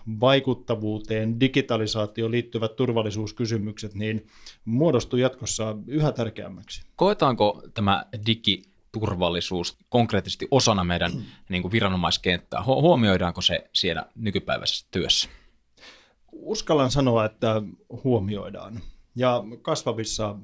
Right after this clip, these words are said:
Speaker 1: määrin. On oikeastaan pakkokin huomioida. Jos me ajatellaan, että esimerkiksi meidän turvallisuusviranomaisten, ö, tehtävänä on huolehtia meidän suomalaisten turvallisuudesta,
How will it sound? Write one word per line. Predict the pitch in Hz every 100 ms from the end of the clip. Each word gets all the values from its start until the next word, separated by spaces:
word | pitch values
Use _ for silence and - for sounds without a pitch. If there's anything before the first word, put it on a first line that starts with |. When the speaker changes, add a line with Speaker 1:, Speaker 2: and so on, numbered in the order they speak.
| -
Speaker 1:
määrin. | 110 110 104 101 110 98 - - - - - - - _ -
On | - 147
oikeastaan | 156 147 - 147 135 - -
pakkokin | 160 - 117 113 104
huomioida. | 101 101 90 92 95 104 - -
Jos | 120
me | 120
ajatellaan, | 123 131 135 127 123
että | 120 - 127 120 110 117 123
esimerkiksi | 120 131 127 123 -
meidän | 135 131 123
turvallisuusviranomaisten, | 147 135 127 120 120 117 127 135 127 117 117 113 - 113 - - - _ -
ö, | 135
tehtävänä | 135 135 120 117 110 110 113
on | 113
huolehtia | 131 117 - 120
meidän | 113 120
suomalaisten | 110 127 117 110 107 117
turvallisuudesta, | 110 139 123 107 101 101 107 107 - -